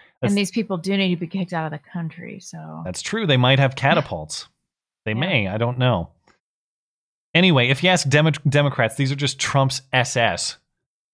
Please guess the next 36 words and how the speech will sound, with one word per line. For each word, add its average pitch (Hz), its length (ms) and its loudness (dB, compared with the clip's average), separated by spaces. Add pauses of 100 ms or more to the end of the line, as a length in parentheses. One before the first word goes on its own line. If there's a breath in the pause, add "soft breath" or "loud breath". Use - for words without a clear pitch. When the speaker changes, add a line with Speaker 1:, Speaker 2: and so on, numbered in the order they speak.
Speaker 1:
So 127 320 2
the, 127 300 4
uh, 120 400 4
the 120 100 -4
Portland 170 500 2
mayor 127 360 4
has 120 140 2
accused 131 440 -2
Trump 131 300 0
of 113 200 -2
occupying 120 720 0
Portland 120 460 -4
with 110 160 -4
his 110 160 -4
personal 131 640 -2
army. 104 480 0 (760 soft breath)
The 127 160 2
Portland 160 420 2
mayor 143 280 6
says 135 300 4
this 127 140 2
is 123 120 2
just 131 200 0
an 131 160 2
ill-conceived 135 720 0
strategy 123 540 0
to 110 80 0
bolster 120 480 -2
the 113 100 -4
president's 123 540 -2
sagging 127 520 2
poll 151 280 2
numbers. 92 400 -2
He 120 80 -2
says 120 200 0
it's 117 180 -2